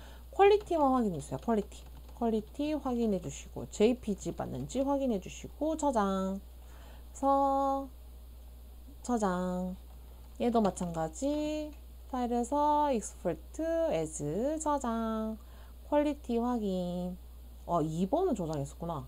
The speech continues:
일 번을 저장하겠습니다. <laughs> 익스포트. 그래서 이게 십 분 안에 충분히 가능하다라는 거.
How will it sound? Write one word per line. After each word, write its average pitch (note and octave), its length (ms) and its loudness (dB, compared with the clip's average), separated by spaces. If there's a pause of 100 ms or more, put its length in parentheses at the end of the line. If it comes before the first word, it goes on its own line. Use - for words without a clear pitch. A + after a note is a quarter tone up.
(100)
일 C#4+ 180 -2
번을 D#4 240 0
저장하겠습니다. C3+ 800 -6
<laughs> - 1200 -12
익스포트. - 500 -6
그래서 - 360 -2
이게 G3+ 180 4
십 - 260 -2
분 G#4 160 4
안에 F3 420 2
충분히 D4+ 420 -2
가능하다라는 G#3 840 -4
거. - 120 -14